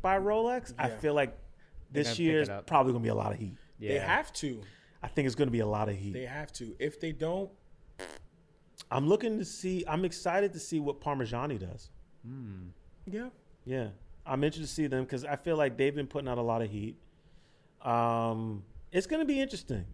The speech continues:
Speaker 1: It's, it's, it's gonna be interesting. Tudor, I mean, I think, you know, we know what to expect. There's gonna be more homage watches.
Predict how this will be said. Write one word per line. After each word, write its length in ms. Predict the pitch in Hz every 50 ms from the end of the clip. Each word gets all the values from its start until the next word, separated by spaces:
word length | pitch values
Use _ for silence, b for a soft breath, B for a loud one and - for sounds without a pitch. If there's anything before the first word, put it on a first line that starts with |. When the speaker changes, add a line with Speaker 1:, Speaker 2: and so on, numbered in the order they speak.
| - -
Speaker 1:
It's, 160 | - 143 139 - -
it's, 160 | 156 151 -
it's 140 | 165 151 -
gonna 180 | 190 196 196
be 140 | 180 175 175
interesting. 340 | 170 165 156 - - 165 151
Tudor, 520 | - - - 220 226 220 220 214 220 208 185
I 80 | 170 156
mean, 160 | 165 165 160
I 80 | 160 165
think, 220 | - 190 190 185
you 80 | 180 170
know, 120 | 170 165
we 160 | 156 160 165
know 100 | 151 147
what 120 | 147 143 -
to 60 | 147
expect. 340 | 127 - - 135 131 127 131
There's 100 | 127 131
gonna 140 | 135 131
be 60 | 127 127
more 160 | 131 131 131
homage 340 | 127 120 117 117 117 110 113
watches. 440 | 117 113 110 - 123 120 117 -